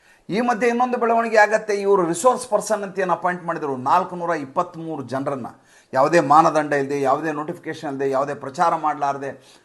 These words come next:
ಕಂಡ ಕಂಡವರಿಗೆ ಕಂಡ ಕಂಡಷ್ಟು ಸಂಬಳಗಳನ್ನು ಕೊಡ್ತಾ ಇದ್ರಲ್ಲ, ಅದು ಕೂಡ ಈಗ ಸಂಪೂರ್ಣ ಬರ್ಖಾಸ್ತುಗೊಳಿಸಲಾಗಿದೆ. ಅವ್ರ ಎಲ್ಲ ಹುದ್ದೆಗಳನ್ನು ಕಿತ್ತೊಗೆಯಲಾಗಿದೆ. ಈ ಹಿಂದೆ ಹೇಳಿದ್ದೆ,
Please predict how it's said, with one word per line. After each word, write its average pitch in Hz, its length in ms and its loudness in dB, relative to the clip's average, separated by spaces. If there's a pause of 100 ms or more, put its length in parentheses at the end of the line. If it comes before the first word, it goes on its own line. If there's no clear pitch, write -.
ಕಂಡ 180 240 0
ಕಂಡವರಿಗೆ 170 500 0
ಕಂಡ 165 260 -4
ಕಂಡಷ್ಟು 165 480 -6
ಸಂಬಳಗಳನ್ನು 151 680 -2
ಕೊಡ್ತಾ 135 280 -4
ಇದ್ರಲ್ಲ, 123 320 -4 (440)
ಅದು 160 200 4
ಕೂಡ 202 280 2
ಈಗ 190 120 6
ಸಂಪೂರ್ಣ 156 420 -4
ಬರ್ಖಾಸ್ತುಗೊಳಿಸಲಾಗಿದೆ. 151 1000 -6
ಅವ್ರ 151 140 0
ಎಲ್ಲ 147 340 -2
ಹುದ್ದೆಗಳನ್ನು 147 560 -8
ಕಿತ್ತೊಗೆಯಲಾಗಿದೆ. 147 640 -4
ಈ - 20 -10
ಹಿಂದೆ 160 220 -8
ಹೇಳಿದ್ದೆ, 135 600 -10